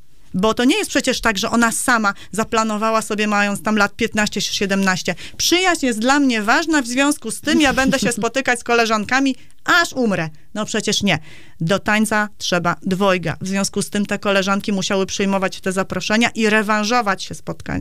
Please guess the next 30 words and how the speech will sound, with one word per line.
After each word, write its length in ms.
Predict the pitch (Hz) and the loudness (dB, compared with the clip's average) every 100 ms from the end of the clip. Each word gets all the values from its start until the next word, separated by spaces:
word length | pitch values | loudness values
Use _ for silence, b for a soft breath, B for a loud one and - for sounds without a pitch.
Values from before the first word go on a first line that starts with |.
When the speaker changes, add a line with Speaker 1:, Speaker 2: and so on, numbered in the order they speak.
| - | -2
Speaker 1:
y, 200 | 196 190 | -2 -2
spotkaniami 760 | - - 208 208 208 208 208 208 | -4 -4 -4 0 0 2 2 2
u 60 | 208 | 2
siebie. 320 | 262 196 180 B B - | 2 2 0 B B 0
Bo 120 | 226 | 2
wiadomo, 360 | 277 269 277 220 | 4 4 2 2
jak 140 | 208 | -2
to 120 | - | -4
było 280 | 202 220 220 B B B - | -2 0 0 B B B -2
w 80 | |
dawnych 320 | 196 233 233 226 | 2 2 2 -2
książkach 600 | - 214 - 214 214 - | -2 -2 0 0 0 0
o 380 | 190 185 185 196 | 0 2 2 2
Bontonie. 600 | 226 240 285 208 170 170 B B | 0 2 2 4 0 0 B B
Trzy 560 | - - 262 254 254 233 226 | -4 0 4 4 4 0 -4
nieodebrane 1080 | 226 220 220 214 226 226 220 220 214 214 - | -2 0 0 4 4 4 4 2 2 0 0
zaproszenia 920 | 202 214 214 208 220 208 214 226 - | 2 2 0 -2 2 2 4 2 2
równają 460 | 233 226 233 226 226 | 2 2 0 0 -2
się 240 | - 226 | 0 0
zerwaniu 520 | 226 226 226 240 247 226 | 2 2 4 2 2 0
znajomości, 640 | 233 233 254 262 - 190 | 2 4 4 2 0 0
więc 240 | 196 196 202 | 2 0 0
ja 100 | 202 | -2
jestem 260 | 196 220 | 0 0
pewna, 360 | 208 214 220 233 B B | 0 2 0 -2 B B
że 100 | 202 | -2
tam 160 | 269 214 | 0 2
każda 360 | 240 208 226 233 | 2 0 0 -2
dokładnie 460 | 226 240 233 233 | 0 0 2 0
liczyła, 600 | 233 - 254 220 214 262 | 0 2 4 4 4 2